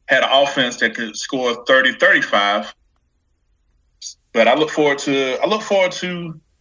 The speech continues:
seeing how the, the trenches dictate the flow of the game for us when we're on offense. Now, when it's our turn to go on defense, Larry can probably speak on it a little bit more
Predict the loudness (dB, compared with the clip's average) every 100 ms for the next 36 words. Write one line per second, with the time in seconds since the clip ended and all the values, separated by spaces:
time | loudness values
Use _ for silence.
0 | _ -2 2 2 2 2 0 -4 -8 -8
1 | 0 0 2 -2 -4 -10 _ -4 -2 2
2 | 2 2 -6 -10 0 2 2 0 2 2
3 | 0 -2 -2 -2 -2 0 4 4 4 2
4 | 2 -2 -2 -4 -14 _ _ _ _ _
5 | 2 4 4 2 2 2 2 0 2 2
6 | 2 2 2 2 2 2 0 -2 2 2
7 | 2 -8 -14 -18 _ _ _ _ _ _
8 | _ _ _ _ _ _ _ _ _ _
9 | -20 -20 _ 2 2 2 -2 0 0 0
10 | -4 0 0 0 0 -2 -4 -2 2 2